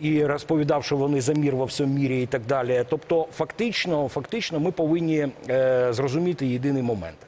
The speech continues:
Іран — це головний дестабілізуючий фактор в регіоні Близького Середнього Сходу. Іран всіми можливими і неможливими засобами дестабілізує ситуацію, не дає нормальному, сталому,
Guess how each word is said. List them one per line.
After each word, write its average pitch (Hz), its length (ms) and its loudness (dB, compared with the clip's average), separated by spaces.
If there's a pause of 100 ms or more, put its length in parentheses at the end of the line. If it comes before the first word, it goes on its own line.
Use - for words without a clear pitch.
(140)
Іран — 135 380 -2 (560)
це 139 120 0
головний 151 480 2
дестабілізуючий 131 840 -2
фактор 139 340 -2
в 123 40 -2
регіоні 127 400 0
Близького 123 380 -4
Середнього 107 480 -6
Сходу. 85 260 -16 (160)
Іран 156 300 0
всіми 190 380 0
можливими 160 520 2
і - 20 2
неможливими 139 640 2
засобами 175 600 0 (240)
дестабілізує 139 720 0
ситуацію, 170 640 0
не 143 100 2
дає 135 340 2
нормальному, 156 600 0
сталому, 151 640 0